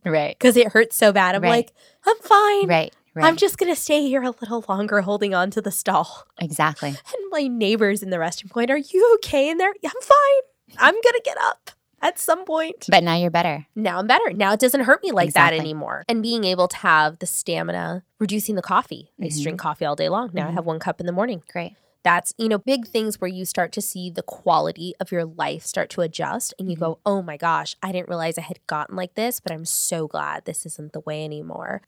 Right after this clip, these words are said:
Speaker 2: Trish, you've been so inspirational to us here on Brown Girls Rising. If you have one piece of advice that you would want our audience to walk away with, what would that be?
Speaker 1: It goes with, uh, the whole being worthy, right? I think it's the stories that we tell ourselves. There's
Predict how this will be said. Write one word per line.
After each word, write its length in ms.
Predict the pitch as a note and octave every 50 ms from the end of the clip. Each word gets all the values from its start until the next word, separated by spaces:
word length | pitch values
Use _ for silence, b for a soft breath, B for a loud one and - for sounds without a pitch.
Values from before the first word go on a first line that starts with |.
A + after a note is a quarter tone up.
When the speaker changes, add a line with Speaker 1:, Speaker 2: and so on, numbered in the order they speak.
| _ -
Speaker 2:
Trish, 340 | - - A#3 G#3+ - - A#3+
you've 120 | A#3 G#3+
been 160 | A3 G3+ G3
so 280 | - - A#3 G#3+ G3+ F3+
inspirational 720 | G3+ G3 F#3 - - F#3+ F3+ F3 E3+ - - E3 D#3 E3 D#3+
to 140 | - - E3
us 180 | D#3+ D#3+ - -
here 220 | - F#3 E3+ E3
on 120 | E3 E3 E3
Brown 220 | E3+ D#3+ D#3+ D#3+
Girls 260 | - F3 E3 E3 -
Rising. 420 | F3+ D#3+ E3 E3 E3+ E3+ D#3+ D#3+ - B B B B B B -
If 160 | G#3 - -
you 100 | B3+ C4+
have 220 | C#4 C4+ C4 A3+ F3+
one 400 | F#3 F#3 F3 F#3 F#3 G3 G#3 G3+
piece 260 | - - G#3 - -
of 120 | G3 F3
advice 480 | F3+ E3+ E3 F3 D3+ D3+ D3+ D3+ D3+ -
that 120 | - F3+
you 140 | F3 E3+ E3+
would 120 | E3 E3 E3
want 200 | D#3+ D#3 D#3 D3+
our 160 | D3+ - -
audience 460 | D3+ D3+ D3+ D3 D3+ D3+ D3+ - -
to 100 | - F3+
walk 240 | D3+ D3 C3+ C#3+ -
away 220 | D#3+ D3+ D3+ D3 D3+
with, 380 | D#3+ E3 F3 F#3 - _ _ _ _ _ _ _ _ _ _ _ -
what 160 | F3+ F3+ F3
would 80 | F3+ E3
that 160 | E3 C#3+ C3+
be? 200 | - B2 B2 _ _ _ -
Speaker 1:
It 220 | - - - E3+
goes 320 | - F#3 F#3 G3+ G3+ F#3 F#3+
with, 240 | F3+ F3+ E3+ D#3+ - _ -
uh, 60 | - - - - - _ _ _ _ _ -
the 160 | C#3 - E3+
whole 460 | - - - F3+ E3+ E3 D#3+ D#3 D3+
being 320 | D3+ - E3+ D#3 D#3+ D3+ C#3
worthy, 520 | C3+ C#3+ D3 C#3+ - - - - F#3 - -
right? 240 | F3 D#3 D3+ - -
I 80 | D#3
think 260 | - - E3+ E3 -
it's 300 | E3 D#3 - - - - D#3 -
the 140 | - F3+ F3
stories 400 | - - F3 D3+ D3 D3 D#3+ D3+ D3+
that 100 | D#3+ -
we 100 | D#3 -
tell 180 | - - E3
ourselves. 460 | D#3+ E3 E3+ - - G3 A3 A3+ G#3+ -
There's 240 | - F#3 F3+ F3